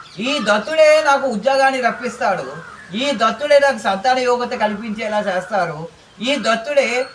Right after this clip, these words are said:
నాకున్న ఈ దీర్ఘ రో-, దీర్ఘకాల రోగాన్ని కూడా నిర్మూలన చేయగలడు. అసలు దత్తుడు తలుచుకుంటే ఏదైనా చేయగలడు.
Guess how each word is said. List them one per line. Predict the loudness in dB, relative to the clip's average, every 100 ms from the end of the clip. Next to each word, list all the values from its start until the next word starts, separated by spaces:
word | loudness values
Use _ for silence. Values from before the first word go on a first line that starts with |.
| -20 -4
నాకున్న | 0 2 2 -2 -6
ఈ | -4 -2 -4
దీర్ఘ | -4 -2 -2 0
రో-, | 0 2 4 4 2 -4 -14 -4
దీర్ఘకాల | -2 -2 -4 -2 -2 0
రోగాన్ని | 0 0 2 0 -2
కూడా | -2 -4
నిర్మూలన | -4 -6 -4 -4 -4 -4
చేయగలడు. | -2 -2 0 -2 -4 -10 -14 -20 _ _ _ -20 -20 -6
అసలు | 0
దత్తుడు | 0 0 -2 -4
తలుచుకుంటే | 0 0 -2 -6 -4 -6 -6 -10
ఏదైనా | 0 4 4
చేయగలడు. | 4 2 0 -2 -6